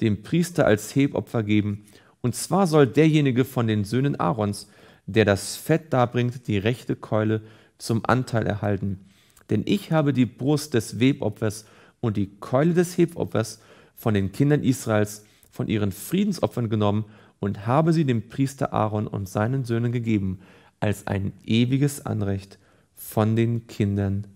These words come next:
Israels.“ Lasst uns gemeinsam beten.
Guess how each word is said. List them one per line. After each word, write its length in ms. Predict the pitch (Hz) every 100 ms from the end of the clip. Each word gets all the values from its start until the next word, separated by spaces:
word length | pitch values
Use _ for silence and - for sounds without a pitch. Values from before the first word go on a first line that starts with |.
| _ _
Israels.“ 680 | 110 101 - - - - - _ _ _ _ _ _ _
Lasst 260 | - 107 -
uns 360 | 104 98 - - _ - - -
gemeinsam 600 | - 95 95 95 95 90
beten. 340 | - - -